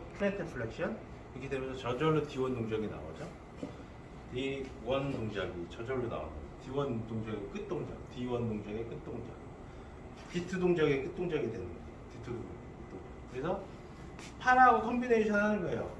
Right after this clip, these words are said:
얘는 원으로 가면 원 가면서 디원, 후, 둘, 셋, 넷.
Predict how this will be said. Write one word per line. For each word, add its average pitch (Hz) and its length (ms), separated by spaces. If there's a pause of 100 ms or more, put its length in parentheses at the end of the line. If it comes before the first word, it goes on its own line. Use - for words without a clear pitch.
(180)
얘는 180 280
원으로 156 420
가면 139 420 (720)
원 180 280
가면서 120 380 (220)
디원, 165 680 (1000)
후, 120 540
둘, 110 560
셋, 107 180
넷. 95 140